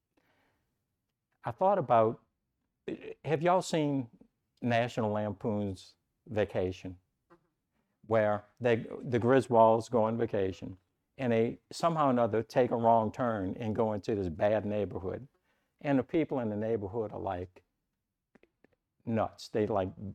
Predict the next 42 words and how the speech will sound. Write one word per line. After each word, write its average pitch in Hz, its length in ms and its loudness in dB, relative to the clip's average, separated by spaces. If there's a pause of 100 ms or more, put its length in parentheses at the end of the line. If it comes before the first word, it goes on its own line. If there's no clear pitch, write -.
(200)
bad, 90 520 -2
okay? 98 260 -4
A - 20 -4
bunch 107 300 -6
of 90 80 -6
bad 98 320 -4
folks 87 320 -12
around, 95 400 -14
you 90 80 -12
know? 95 160 -14 (520)
And 123 200 -2
they 123 100 0
beat 113 380 -4
up 113 200 -8
the 120 100 -12
car, 104 460 -2
all 101 160 0
kinds 104 300 -8
of 85 160 -6
bad 101 300 0 (140)
things 113 240 0
go 98 200 0
wrong 92 420 -4
and 92 120 -6
everything. 98 440 -10 (440)
And 156 160 -8
I 170 80 -6
don't 247 180 -8
know 127 120 0
why 107 340 0
that 120 280 -6
popped 123 360 -6
into 110 240 -6
my 95 120 -2
mind, 104 520 -6 (340)
but 127 180 0
it 131 160 -2
made 147 280 -2
me 117 340 0 (540)
kind 131 360 -4
of, 95 220 -4
uh, 90 300 -8